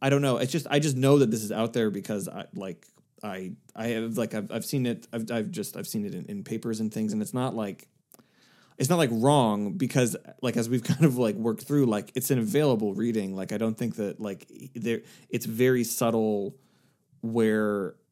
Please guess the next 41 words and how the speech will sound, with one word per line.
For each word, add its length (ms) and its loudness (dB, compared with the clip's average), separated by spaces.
like, 200 -2
the 100 2
word 360 2
choices 500 0
and 100 2
the 80 2
ideas 680 0
that, 360 -4
like, 280 -8
that 140 -2
it 100 -4
need, 320 -4
that 180 -6
the 100 -8
two 300 -2
things 320 -4
need 200 -4
to 80 -8
be 140 -4
thought, 400 -4
um, 460 -4
together. 640 0
And, 100 -2
like, 100 -2
that's, 360 -8
again, 560 -2
that's 160 -4
something 260 -6
that, 160 -6
like, 320 -12
Lacan 640 0
or, 300 -4
or, 60 -2
like, 200 -4
a, 160 -8
or 80 -2
bringing 300 0
a 60 -4
dialectics 600 -6
to 200 2
it 220 0